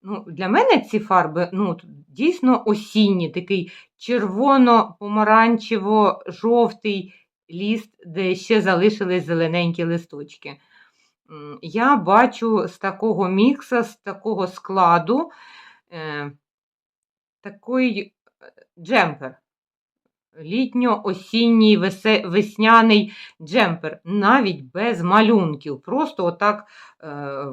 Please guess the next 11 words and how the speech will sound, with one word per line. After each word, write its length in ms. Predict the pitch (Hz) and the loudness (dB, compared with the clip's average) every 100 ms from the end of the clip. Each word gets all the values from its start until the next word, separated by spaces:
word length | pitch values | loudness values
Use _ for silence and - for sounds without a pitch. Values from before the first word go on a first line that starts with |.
| 143 | -10
в, 200 | 147 139 | -10 -8
в, 40 | 160 156 143 143 135 135 - - | -8 -6 -8 -10 -14 -16 -20 -8
лицевою 640 | 202 - 262 262 302 269 | -6 -4 -2 0 2 2
гладдю 580 | 202 185 147 160 139 - _ _ _ _ _ _ _ _ _ _ | 4 4 4 -2 -14 -16 _ _ _ _ _ _ _ _ _ _
зв'язати. 800 | 156 151 170 165 139 - - - _ _ _ _ _ _ _ _ _ _ _ _ | -18 -12 -8 -6 -6 -8 -20 -20 _ _ _ _ _ _ _ _ _ _ _ _
Мені 260 | 160 170 | -14 -12
прямо 340 | 160 180 180 175 | -10 -8 -6 -6
дуже-дуже 600 | 180 226 233 185 175 165 | -4 -2 -2 -2 -4 -6
сподобався 680 | - 156 151 139 139 - | -12 -12 -10 -10 -12 -14
цей 260 | 147 - 151 | -16 -16 -10
мікс, 400 | 175 269 - _ | -6 -6 -8 _